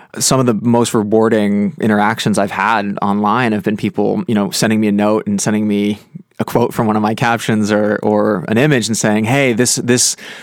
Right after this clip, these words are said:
really hit me and this, this made me look at the world differently," or it made me act differently or something like that. And I really appreciate that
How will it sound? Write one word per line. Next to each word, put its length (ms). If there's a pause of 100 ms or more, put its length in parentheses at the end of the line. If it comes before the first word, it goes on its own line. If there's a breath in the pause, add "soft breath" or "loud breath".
(180 loud breath)
really 360
hit 180
me 240
and 160
this, 180 (560)
this 240
made 220
me 180
look 140
at 60
the 60
world 280
differently," 520
or 120
it 60
made 180
me 260
act 260
differently 580
or 80
something 280
like 220
that. 260
And 100
I 60
really 480
appreciate 680
that 280